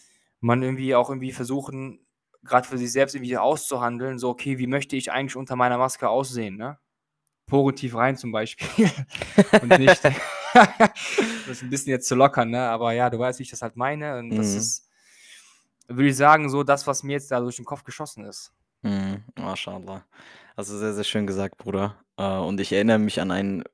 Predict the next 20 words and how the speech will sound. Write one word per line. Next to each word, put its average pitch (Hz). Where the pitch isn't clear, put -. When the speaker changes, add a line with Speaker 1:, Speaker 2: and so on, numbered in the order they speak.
Speaker 2:
äh, 92
Gespräch -
zu 107
Tagen, 117
an 107
denen 113
wir 107
noch 101
keinen 123
Podcast -
hatten, 98
wo 98
wir 95
auch 90
ähnlich 104
über 101
diese 101
Thematik 98
gesprochen 101
haben. 101